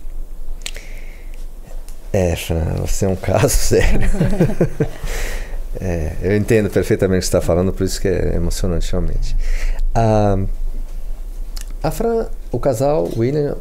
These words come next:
a família já pensou, então, em morar fora de maneira definitiva,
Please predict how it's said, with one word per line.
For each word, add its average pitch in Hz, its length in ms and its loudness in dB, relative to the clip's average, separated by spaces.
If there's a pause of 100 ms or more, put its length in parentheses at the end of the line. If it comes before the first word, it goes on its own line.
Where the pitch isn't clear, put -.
a 113 60 -4
família 120 380 0
já 120 100 0
pensou, 120 680 0
então, 117 500 -2 (100)
em 104 500 -2 (180)
morar 107 320 2
fora 117 440 2
de 87 160 -4
maneira 98 280 2
definitiva, 139 840 0